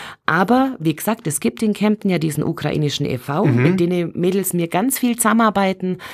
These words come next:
Speaker 1: Da kommen auch jeden Samstag ukrainische Helfer zu uns ins Lager, die mithelfen. Also quasi gehören wir ja zu denen dazu, zu der Lena Knietz mit ihrem ukrainischen Verein in Kempten.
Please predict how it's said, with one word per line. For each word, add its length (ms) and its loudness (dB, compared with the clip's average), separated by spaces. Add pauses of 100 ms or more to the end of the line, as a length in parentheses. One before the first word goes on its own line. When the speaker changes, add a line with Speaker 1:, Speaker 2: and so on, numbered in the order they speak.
(240)
Speaker 1:
Da 80 0
kommen 300 -2
auch 100 0
jeden 220 2
Samstag 520 -2
ukrainische 580 0
Helfer 420 2
zu 160 -4
uns 200 -2
ins 200 -4
Lager, 280 -2
die 120 -2
mithelfen. 720 0 (420)
Also 280 2
quasi 720 2 (140)
gehören 280 4
wir 80 2
ja 240 2
zu 140 -2
denen 340 4
dazu, 460 2 (160)
zu 140 -4
der 120 0
Lena 280 -2
Knietz 380 -2
mit 160 -6
ihrem 160 -4
ukrainischen 580 -6
Verein 320 -6
in 100 -6
Kempten. 500 -14